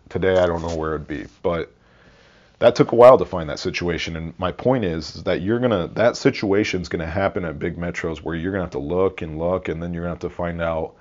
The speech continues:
okay, I'm gonna have to sublease, and then you're gonna have to ask questions. You're gonna have to keep digging. At the rural airports, it might not be that hard <laughs> because you might go to an airport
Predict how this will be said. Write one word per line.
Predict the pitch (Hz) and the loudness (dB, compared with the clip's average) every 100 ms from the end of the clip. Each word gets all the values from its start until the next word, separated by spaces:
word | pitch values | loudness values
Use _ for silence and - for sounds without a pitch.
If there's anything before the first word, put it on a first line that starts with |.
| _ _ _ _ _ _ _ - | _ _ _ _ _ _ _ -6
okay, | 90 - 82 | -6 -4 -4
I'm | 80 | -4
gonna | 90 | -4
have | 87 | -6
to | - | -8
sublease, | - 110 95 92 98 95 92 - | -6 0 2 2 0 0 -4 -8
and | 85 | -10
then | 80 | -10
you're | 80 82 | -10 -10
gonna | 85 80 | -8 -8
have | 85 82 | -8 -8
to | - - | -8 -4
ask | 82 82 - | -4 -4 -4
questions. | 95 92 - | -4 -4 -8
You're | 101 104 | -6 0
gonna | 131 | 0
have | |
to | 107 | 0
keep | - 101 - | -6 -8 -4
digging. | 87 82 - - _ _ _ - - - | -6 -6 -14 -20 _ _ _ -20 -20 -12
At | 85 85 | -10 -6
the | |
rural | 87 107 147 | -2 4 8
airports, | 135 117 120 107 - | 8 6 6 4 4
it | |
might | 95 98 | -2 0
not | 90 | 0
be | 85 | -2
that | 90 82 | -2 0
hard | 87 80 69 _ | 0 -2 -6 _
<laughs> | _ - | _ -12
because | 90 85 92 87 - - - | -6 0 0 -2 -14 -20 -8
you | 107 | -2
might | 113 107 | 0 2
go | 107 | 2
to | 104 | 2
an | 92 | 0
airport | 92 104 - 82 78 | -2 -4 -4 -6 -6